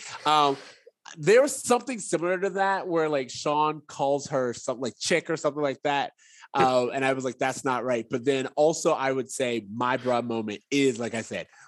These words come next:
Speaker 1: when Corey, like, got loud and, like, grabbed Topanga, I was like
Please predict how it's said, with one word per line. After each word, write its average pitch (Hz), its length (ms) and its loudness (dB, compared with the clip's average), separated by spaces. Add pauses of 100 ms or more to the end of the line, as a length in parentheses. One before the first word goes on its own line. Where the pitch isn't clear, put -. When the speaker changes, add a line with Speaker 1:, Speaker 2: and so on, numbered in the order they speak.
(100)
Speaker 1:
when 120 180 -2
Corey, 185 600 4
like, 143 280 -4
got 143 260 2
loud 135 460 2 (100)
and, 110 480 -4 (200)
like, 110 300 -4
grabbed 131 380 0
Topanga, 113 500 -4
I 107 140 -4
was 120 160 -2
like 110 240 -6